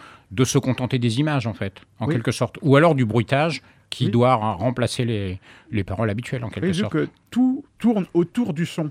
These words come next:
Speaker 2: justement. Euh, c'est l'é-, l'élément central, vu que les créatures, euh, les monstres de ce film, euh, sont aveugles et chassent en écoutant. Euh, le moindre bruit, ils ont un, une ouïe hyper puissante, du coup,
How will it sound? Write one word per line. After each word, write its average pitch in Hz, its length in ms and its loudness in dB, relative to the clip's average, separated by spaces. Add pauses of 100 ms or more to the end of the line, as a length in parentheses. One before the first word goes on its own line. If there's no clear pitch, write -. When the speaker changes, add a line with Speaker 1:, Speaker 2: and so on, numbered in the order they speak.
(140)
Speaker 2:
justement. 147 480 -4
Euh, 92 160 -8
c'est 147 160 -4
l'é-, 143 80 0
l'élément 147 380 0
central, 180 460 0
vu 147 140 -4
que - 80 -6
les 143 80 0
créatures, 160 560 0
euh, 120 300 -2
les 127 140 0
monstres 175 500 -2 (320)
de 127 140 -4
ce - 120 -10
film, 233 260 -2 (500)
euh, 104 720 -6 (160)
sont - 300 -8
aveugles 160 460 2
et 156 380 0
chassent - 560 -2 (400)
en 170 140 2
écoutant. 175 480 0 (180)
Euh, 131 260 -4
le 127 120 -2
moindre 170 400 2
bruit, 180 260 -2
ils 143 100 -2
ont 135 40 0
un, 131 220 -2
une 147 160 2
ouïe 180 360 0 (120)
hyper 170 260 -2
puissante, 220 440 -6
du 139 140 -4
coup, 233 220 -2